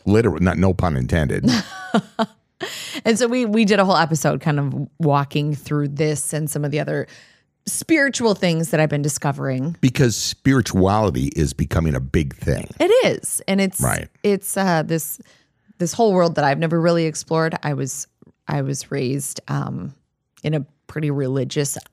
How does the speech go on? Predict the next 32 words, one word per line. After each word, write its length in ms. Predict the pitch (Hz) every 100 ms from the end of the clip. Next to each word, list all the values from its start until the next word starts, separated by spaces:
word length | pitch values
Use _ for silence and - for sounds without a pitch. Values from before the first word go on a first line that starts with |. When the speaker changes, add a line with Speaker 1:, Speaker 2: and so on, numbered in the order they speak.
| _ _
Speaker 2:
family. 600 | - 143 135 156 240 311 -
Speaker 1:
Well, 100 | 143
Catholic, 480 | - 131 - - -
right? 100 | -
Speaker 2:
Yeah, 120 | 196 -
I 40 |
was, 160 | - -
Speaker 1:
Yeah. 100 | -
Speaker 2:
I 60 |
was 200 | 151 170
raised 220 | 156 147 -
Catholic. 460 | 127 - 151 - - - _ -
And 400 | 160 147 139 127 _ _
so 220 | - 160
that 160 | 156 -
was, 320 | 151 135 - _ _ -
in 160 | 175
my 180 | 185 190
family, 380 | 170 160 156 147
we 160 | 143
didn't 300 | 139 151 143 -
really 260 | 143 139 - -
question 760 | - - - - - 135 104 131 _ _ _ _ _
what 220 | - 147 -
we 100 | 143
were 140 | -
taught. 540 | - - - - - -
Speaker 1:
Sure. 280 | - 202 - - _ -
Speaker 2:
And 220 | 165 160
so 500 | 143 - 139 135 123 -
now 260 | 143 127 127
as 340 | - 131 -